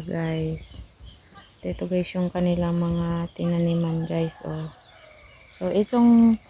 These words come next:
ito guys, ito, meron to ditong mais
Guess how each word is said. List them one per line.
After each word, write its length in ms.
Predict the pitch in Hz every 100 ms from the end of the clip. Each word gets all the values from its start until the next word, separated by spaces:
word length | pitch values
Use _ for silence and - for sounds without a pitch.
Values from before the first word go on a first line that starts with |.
| - - - -
ito 240 | 208 - 214
guys, 640 | 185 180 170 170 180 - - _ - - - - - _ _ _ _ _ - - - - - -
ito, 320 | 190 - 190 190 190 190 196 196 202 202 202 _ - - -
meron 400 | 196 190 190 185
to 80 | 190
ditong 560 | 185 185 - 175 175
mais 480 | 170 - 165 160 165